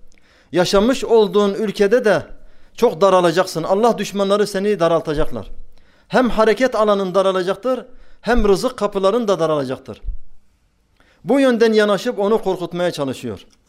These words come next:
Gerçekten Aleyhisselatü Vesselam'ın mucizesi de ortaya çıkıyor. Allah yolunda hicret eden kimseye Allah düşmanları her bir taraftan ona eziyet etmeye çalışıyorlar.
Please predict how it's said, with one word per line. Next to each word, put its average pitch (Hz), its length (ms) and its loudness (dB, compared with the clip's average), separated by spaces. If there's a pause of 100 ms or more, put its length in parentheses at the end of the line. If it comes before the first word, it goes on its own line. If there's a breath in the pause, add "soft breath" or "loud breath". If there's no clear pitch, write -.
(1400 soft breath)
Gerçekten 208 460 2
Aleyhisselatü 202 520 2
Vesselam'ın 196 680 0
mucizesi 175 640 -2
de 190 60 2
ortaya 170 360 0
çıkıyor. 131 440 -6 (720 soft breath)
Allah 214 300 4
yolunda 208 360 4
hicret 214 420 2
eden 208 340 2
kimseye 202 560 0 (920)
Allah 208 360 2
düşmanları 202 520 2
her 233 200 2
bir 226 160 0
taraftan 196 380 0
ona 202 280 0
eziyet 190 340 2
etmeye 170 260 -2
çalışıyorlar. 135 640 -6